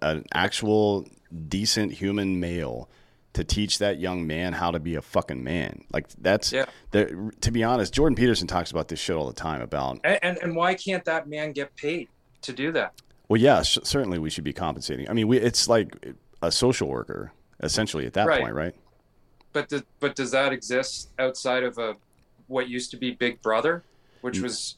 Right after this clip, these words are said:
Speaker 2: essentially a volunteer job?
Speaker 1: No. I've never seen anything like that before, to be honest.
Speaker 2: Right.
Speaker 1: Um,
Speaker 2: Right.
Speaker 1: and we've never,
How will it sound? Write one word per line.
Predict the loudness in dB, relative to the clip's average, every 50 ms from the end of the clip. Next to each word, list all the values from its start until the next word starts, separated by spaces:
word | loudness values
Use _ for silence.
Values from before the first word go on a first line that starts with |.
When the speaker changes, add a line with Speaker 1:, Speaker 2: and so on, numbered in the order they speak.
| _ -6
Speaker 2:
essentially | 0 0 0 0 2 0 0 2 2
a | 2
volunteer | 2 2 2 2 2 0 -2 -4 -2 0 0 0 0
job? | 0 0 2 2 2 0 0 -4 -10 _ -6 -4
Speaker 1:
No. | -2 -2 -2 -4 -6 -12 -20 _ _ _ _ _ _ -2 0
I've | 2 2 2
never | 0 -2 -2 -2 -4
seen | -4 -4 -4 -4 -4
anything | -6 -6 -8 -8 -8
like | -8 -8 -8 -8
that | -8 -10 -10
before, | -12 -14 -14 -14 -12 -12
to | -12 -12
be | -12 -12
honest. | -10 -10 -12 -8 -4 -2
Speaker 2:
Right. | 0 0 -2 -4 -8 _ _ _ _ _ _ _ _ _
Speaker 1:
Um, | -2 -2 -2 0 -2 -2
Speaker 2:
Right. | -4 -4 -6 -8 -12 _ _ _
Speaker 1:
and | -2 0 4
we've | 6 6 6 6 6
never, | 4 4 4 4 2 2 0